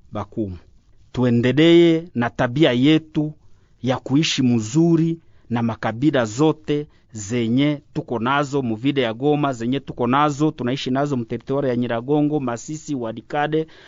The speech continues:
province yote mzima na nchi yote mzima. Tunayudikana kama sisi tuko wa hospitalier.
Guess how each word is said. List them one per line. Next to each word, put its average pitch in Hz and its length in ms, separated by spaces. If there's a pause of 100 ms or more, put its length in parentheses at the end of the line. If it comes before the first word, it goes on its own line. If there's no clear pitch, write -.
(180)
province 143 460
yote 160 260
mzima 123 360
na 120 100
nchi 135 260
yote 123 200
mzima. 95 400 (540)
Tunayudikana 190 760
kama 202 300
sisi 185 320
tuko 170 240
wa 147 100
hospitalier. 127 840